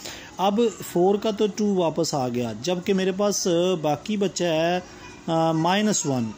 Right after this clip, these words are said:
उसका under root, और two into ये minus one check करें, ये किसके equal मैंने अभी आपको बताया?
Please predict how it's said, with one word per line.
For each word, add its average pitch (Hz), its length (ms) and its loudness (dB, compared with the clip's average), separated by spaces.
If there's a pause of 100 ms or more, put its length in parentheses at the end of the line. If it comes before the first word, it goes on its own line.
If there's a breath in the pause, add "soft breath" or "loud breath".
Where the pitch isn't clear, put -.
उसका 170 260 0
under 127 220 2
root, 120 260 -4
और 170 120 -2
two 226 600 0
into 175 260 2
ये 185 320 2
minus 190 460 0
one 196 140 0
check 190 240 -2
करें, 196 180 0
ये 190 120 2
किसके 202 380 -2
equal 190 220 0
मैंने 190 180 0
अभी 180 140 0
आपको 175 280 -2
बताया? 139 380 -4